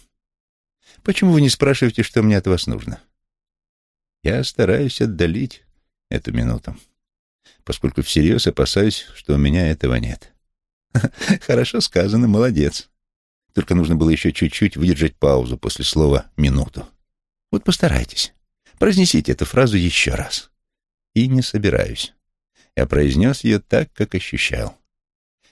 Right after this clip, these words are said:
Вы, актрисы, все одинаковы. Я уже совсем было к вам проникся, а вы меня сразу отбрили. «Итак, что вам от меня нужно?» Она рассмеялась.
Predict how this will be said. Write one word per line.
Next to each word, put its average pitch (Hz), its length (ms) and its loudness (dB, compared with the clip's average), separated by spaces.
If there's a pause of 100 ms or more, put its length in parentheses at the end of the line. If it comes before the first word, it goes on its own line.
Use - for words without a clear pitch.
Вы, 208 140 2
актрисы, 180 440 -2
все - 200 -2
одинаковы. 65 600 -2 (600)
Я 120 100 2
уже 113 120 2
совсем 98 360 2
было 90 140 4
к - 80 -2
вам 90 160 2
проникся, 95 480 2
а 76 40 4
вы 123 100 0
меня 127 180 2
сразу - 340 -2
отбрили. - 480 -8 (1200)
«Итак, 165 420 2 (340)
что 156 500 2
вам 139 400 2
от - 200 -4
меня 90 280 4
нужно?» 64 400 -2 (1700)
Она - 160 -2
рассмеялась. 71 840 0